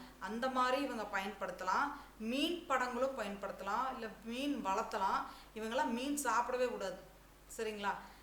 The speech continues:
இது வந்து, ஆ, தொடர்ந்து பா-, ஃபாலோ பண்ணாங்கன்னா இவங்க லைஃப்ல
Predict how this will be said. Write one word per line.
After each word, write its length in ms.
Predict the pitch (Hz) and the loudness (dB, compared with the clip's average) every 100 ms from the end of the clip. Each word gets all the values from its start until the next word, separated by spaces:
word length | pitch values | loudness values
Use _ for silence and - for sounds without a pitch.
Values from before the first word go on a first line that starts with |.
| - | -16
இது 180 | 226 220 | -6 -2
வந்து, 380 | 214 226 320 381 - - - - 214 | 0 0 -2 -2 -8 -16 -20 -16 -8
ஆ, 60 | 208 202 196 190 190 185 - | -2 2 2 2 0 -2 -4
தொடர்ந்து 360 | 226 254 269 311 | -2 0 0 0
பா-, 320 | 262 233 226 277 214 - | 6 8 8 4 2 4
ஃபாலோ 220 | 240 262 285 - | 8 10 10 8
பண்ணாங்கன்னா 580 | 254 240 220 233 339 415 | 6 6 4 6 8 6
இவங்க 240 | 240 240 | 2 0
லைஃப்ல 420 | 220 208 285 285 | 2 4 2 2